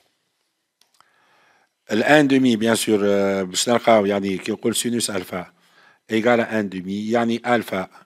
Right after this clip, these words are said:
égale à pi sur six plus deux K pi,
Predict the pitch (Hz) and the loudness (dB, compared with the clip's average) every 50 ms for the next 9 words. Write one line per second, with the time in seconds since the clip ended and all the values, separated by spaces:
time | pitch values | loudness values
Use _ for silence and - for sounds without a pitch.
0 | _ _ _ - 117 117 107 113 110 104 95 95 98 98 - _ - 151 147 131 | _ _ _ -2 -2 0 2 2 0 0 0 -2 -4 -4 -6 _ -10 -8 -6 -6
1 | 117 - - 101 92 85 - - - 98 87 - - - - - _ _ _ _ | -6 -6 -6 -8 -8 -8 -10 -10 -10 -10 -12 -12 -12 -12 -14 -16 _ _ _ _
2 | _ _ _ _ _ _ _ _ _ _ _ - 131 139 127 113 117 117 107 - | _ _ _ _ _ _ _ _ _ _ _ -2 0 0 0 0 -2 -2 -2 -2
3 | - 90 87 - 101 95 98 | -6 -8 -8 -8 -10 -10 -10